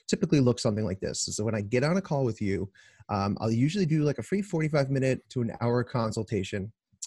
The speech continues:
And we just kinda do, like, a thirty thousand view, um, like, an overview of, of who your audience is or who you think your, your audience is. And we kinda just scratch the surface at,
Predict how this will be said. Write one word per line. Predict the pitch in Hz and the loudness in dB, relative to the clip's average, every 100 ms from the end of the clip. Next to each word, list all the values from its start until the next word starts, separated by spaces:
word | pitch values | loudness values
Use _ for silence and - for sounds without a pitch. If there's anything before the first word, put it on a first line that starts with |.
| - | -2
And | 127 131 135 135 | 2 2 2 2
we | 175 | 2
just | 269 - | 0 -2
kinda | 359 254 | -2 2
do, | 226 | 4
like, | 175 | 4
a | - | 2
thirty | - 135 131 | 4 6 6
thousand | 139 120 113 | 6 4 2
view, | 98 107 104 98 92 - _ _ _ - | -2 -2 0 0 -4 -8 _ _ _ -8
um, | 95 82 60 69 62 | -4 -2 -4 -6 -6
like, | 117 | -2
an | 117 | 4
overview | 135 127 110 113 107 | 6 6 6 2 2
of, | |
of | - 107 | -2 -4
who | - 175 185 185 | 0 6 6 6
your | 160 131 135 131 104 117 - | 4 2 4 4 4 -2 -2
audience | 113 113 110 - | 2 2 2 0
is | 90 76 95 | -2 -2 -6
or | 95 | -2
who | 127 | 2
you | 156 | 2
think | 147 135 127 | 4 2 2
your, | 113 110 104 107 | 2 2 2 -2
your | 104 104 104 - - | -4 -2 -2 -4 -4
audience | 101 98 90 - | -2 0 -2 -4
is. | 80 64 - - - - | -4 -4 -6 -10 -18 0
And | 123 | 2
we | |
kinda | - 392 | 4 4
just | 247 185 | 4 4
scratch | - 156 - | 6 4 4
the | - | 2
surface | - 131 90 - 110 | 2 2 2 -2 0
at, | 87 | -2